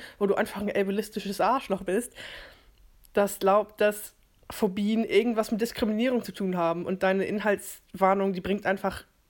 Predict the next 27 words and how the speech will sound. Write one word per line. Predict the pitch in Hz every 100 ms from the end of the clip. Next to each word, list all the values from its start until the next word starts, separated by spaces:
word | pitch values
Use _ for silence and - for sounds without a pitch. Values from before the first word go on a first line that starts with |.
| _ _ -
gar | - 180 175
nichts. | 139 135 - - - - _ _ - -
Also | 196 208
ich | 247
benutze | - 240 233
zum | 233
Beispiel | 214 -
eher | 196 196 208 208 202 202 - _ 208
den | 208
Begriff | 202 208 208
feindlich | - 196 240 247 262 254 -
einfach | 226 202
statt | - 233
Phobie, | - 196 214 254 277 269 _ _ _
also | 196 190
zumindest | 190 208 208 190
auf | -
Deutsch. | 190 208 220 - -
Und | 202
dann | 185
sage | 185 185
ich | -
halt | 180
transfeindlich, | - 190 190 202 208 202 202
homofeindlich, | 202 185 175 196 202 202 202 202 208 -
islamfeindlich, | 190 185 185 185 196 208 202 196 202 -
bifeindlich, | 214 214 196 202 190 190 196 190